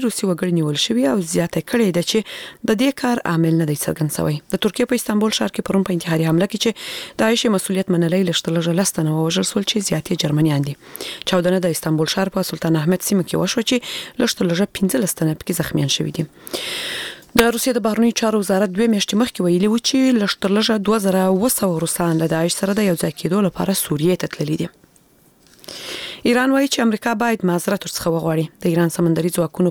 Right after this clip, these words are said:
پرون د امریکا دوه بیړۍ او د بیړیو لس تنه کارکوونکي چې له اجازې پرته د ایران اوبو ته ورداخل شوي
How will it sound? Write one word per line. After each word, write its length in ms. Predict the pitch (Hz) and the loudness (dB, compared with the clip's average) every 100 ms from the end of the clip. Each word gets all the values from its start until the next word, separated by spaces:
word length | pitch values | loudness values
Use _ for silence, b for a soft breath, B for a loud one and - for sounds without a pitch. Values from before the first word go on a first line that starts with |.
| - | 0
پرون 240 | 165 185 | 0 2
د 100 | 185 175 | 2 0
امریکا 320 | 160 - 196 B B B - | -2 -2 -2 B B B 0
دوه 260 | 185 233 208 | 2 2 2
بیړۍ 300 | 196 202 226 226 - - 180 | 0 2 2 0 -6 -2 0
او 100 | 170 170 170 | 0 0 -2
د 80 | 185 | 0
بیړیو 400 | 190 185 220 214 220 - 196 | 2 2 2 2 2 0 0
لس 160 | 233 - | -2 0
تنه 140 | 180 165 165 | 0 0 -4
کارکوونکي 460 | - 185 208 220 - | -2 0 0 -2 -2
چې 60 | 196 | 0
له 40 | 165 | 2
اجازې 280 | 165 160 196 | 0 0 0
پرته 220 | 220 - 160 B B B B B 185 185 | -2 -2 -4 B B B B B 2 2
د 260 | 175 - | 0 0
ایران 260 | 190 190 190 180 | 0 2 0 0
اوبو 180 | 170 190 | 0 0
ته 160 | 175 | -2
ورداخل 380 | 165 170 165 180 | 0 -2 0 0
شوي 140 | - | 2